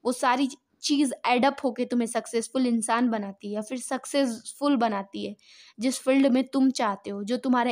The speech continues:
एम है, उसे हासिल करवाने में तुम्हारी मदद करती है। ये बात तुम याद रखो। तो कैसा लगा आपको दोनों कोट्स, ज़रूर कमेंट सेक्शन में बताइएगा। अगर अच्छा लगा तो like, share and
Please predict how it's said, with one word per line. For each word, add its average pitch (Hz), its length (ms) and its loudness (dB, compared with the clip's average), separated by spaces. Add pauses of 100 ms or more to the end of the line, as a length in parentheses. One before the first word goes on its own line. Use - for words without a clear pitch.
एम 247 340 2
है, 208 60 -2
उसे 214 180 -2
हासिल 240 380 -2
करवाने 226 420 0
में 247 140 0
तुम्हारी 240 300 0
मदद 233 420 2
करती 202 380 -6
है। 202 140 -10 (720)
ये 233 140 0
बात 233 280 2
तुम 262 180 6
याद 233 300 4
रखो। 202 380 -4 (840)
तो - 80 -8
कैसा 269 340 0
लगा 277 260 2
आपको 262 300 0
दोनों 254 320 2
कोट्स, 247 460 -2
ज़रूर 262 360 0
कमेंट 247 260 2
सेक्शन 240 300 -8
में 233 120 -2
बताइएगा। 208 500 -2 (180)
अगर 220 220 -2 (180)
अच्छा 233 320 -6
लगा 277 240 0
तो 269 140 -4
like, 233 380 0
share 233 400 -2
and 277 80 4